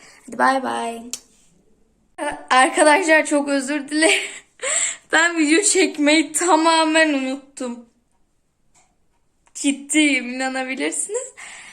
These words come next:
Şimdi neyse, size kısa bir özet geçeyim. Artık bundan sonrasında devam ederim belki.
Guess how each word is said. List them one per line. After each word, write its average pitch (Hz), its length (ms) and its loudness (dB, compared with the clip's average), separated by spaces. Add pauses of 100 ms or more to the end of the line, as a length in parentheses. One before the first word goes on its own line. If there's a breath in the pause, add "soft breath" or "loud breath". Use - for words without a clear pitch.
(100 loud breath)
Şimdi 339 520 -6
neyse, 320 440 0
size 285 360 -2
kısa 311 280 2
bir 294 60 -2
özet 302 420 2
geçeyim. 285 460 -4 (300)
Artık 240 380 -6
bundan 240 240 -8
sonrasında 233 540 -10
devam 226 340 -6
ederim 240 360 -8
belki. 269 440 -10